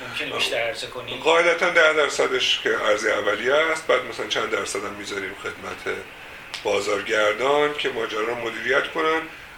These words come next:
Speaker 2: عرضهٔ بزرگتری رو الان مد نظرمون نیستش، همین سهامی عاممون فقط تکمیل بشه، عرضه هم اتفاق بیفته، بعد بر اساس پروژه‌ای که هستش ممکنه که حالا تصمیمی سهامدارا بگیرن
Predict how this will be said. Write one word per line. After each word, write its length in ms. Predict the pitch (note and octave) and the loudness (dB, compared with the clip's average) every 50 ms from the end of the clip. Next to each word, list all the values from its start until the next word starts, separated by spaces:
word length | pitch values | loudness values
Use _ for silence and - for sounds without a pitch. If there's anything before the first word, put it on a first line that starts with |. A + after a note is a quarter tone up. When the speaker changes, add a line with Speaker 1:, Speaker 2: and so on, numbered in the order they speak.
| - | -2
Speaker 2:
عرضهٔ 380 | C3+ C3 C3+ C3 B2+ C3 C3 B2+ | 0 2 2 2 2 0 -2 -2
بزرگتری 520 | B2 C3 B2+ B2+ B2+ A#2+ - D3+ C#3 C#3 | -2 -2 -4 -4 -4 -2 0 2 2 4
رو 100 | C#3+ C3 | 4 2
الان 160 | A2+ A2+ A2+ | 2 0 -2
مد 240 | A2 G#2 F#2+ F#2+ - G2 G2 | -4 -4 -4 -4 -6 -8 -8
نظرمون 460 | G2+ G2 - G#2 A2 A2+ A#2 A#2+ B2 | -8 -8 -8 -8 -8 -8 -8 -10 -10
نیستش، 500 | B2 B2 G#2 F2+ - - F#2 F2 - - | -10 -10 -10 -10 -10 -10 -8 -6 -6 -6
همین 240 | F2+ G2+ G#2 G#2 - | -6 -8 -10 -10 -10
سهامی 360 | - - - G2 G2 G2 G2+ | -8 -8 -8 -8 -10 -10 -8
عاممون 480 | G2+ G2+ - B2 B2+ B2+ B2 A#2+ B2 A#2+ - - - - - - - - | -6 -6 -6 -6 -6 -6 -6 -8 -10 -10 -12 -16 -18 -18 -18 -20 -6 -4
فقط 200 | A#2 - G#2+ G#2 | -2 -2 -2 0
تکمیل 420 | - - G2+ G2+ - - A2 A2+ | 0 0 0 0 -2 -6 -12 -12
بشه، 260 | G#2+ G2 F#2+ - - G#2 | -10 -8 -6 -4 -4 -2
عرضه 380 | - G2+ G2+ G2+ G2 G#2 G#2+ | -2 -4 -4 -4 -6 -6 -8
هم 60 | G#2+ G#2 G2+ F#2+ | -8 -8 -10 -10
اتفاق 380 | - A#2 A2 - D3+ D3+ D3 - | -10 -10 -4 -2 -2 -2 -2 -2
بیفته، 500 | E3+ E3+ E3 D#3+ - - F3 F3 F3 E3+ - - - - - - - - - - | -4 -6 -6 -6 -4 0 2 2 2 0 -2 -8 -14 -16 -16 -16 -18 -12 -2 2
بعد 180 | C3 B2+ B2 | 2 2 4
بر 120 | B2+ A#2 G#2+ | 2 0 -2
اساس 320 | G2+ - - - - - - | -2 -2 -4 -6 -8 -8 -8
پروژه‌ای 440 | G#2 G2+ G#2 G2+ - G2+ G2+ G2 - | -8 -8 -6 -6 -6 -8 -8 -8 -8
که 120 | - G#2 | -6 -6
هستش 520 | F#2+ G2 - - - - B2 A#2+ - - G2+ | -6 -6 -6 -8 -6 -6 -4 -4 -4 -6 -6
ممکنه 400 | G2 G2 - - G2+ G#2 G#2 G2+ | -8 -8 -8 -8 -8 -6 -8 -6
که 160 | - G#2+ G#2 G#2+ G#2 G2+ G#2+ - - - - - - - - - - - | -6 -4 -4 -4 -4 -6 -10 -14 -16 -18 -20 -20 -20 -20 -20 -20 -8 -4
حالا 220 | - F#2 F2+ F2+ F#2 F#2+ F#2+ F#2+ - - - - - - - - - | -4 -4 -2 -4 -6 -8 -10 -12 -16 -18 -20 -20 -20 -20 -20 -6 -4
تصمیمی 480 | - - - - - - - - - - | -2 -2 -2 -4 -6 -8 -10 -12 -10 -10
سهامدارا 500 | - - - - - - - - - - | -8 -10 -10 -10 -12 -12 -12 -12 -10 -12
بگیرن 440 | - - - - - - - - | -14 -14 -16 -16 -16 -14 -14 -16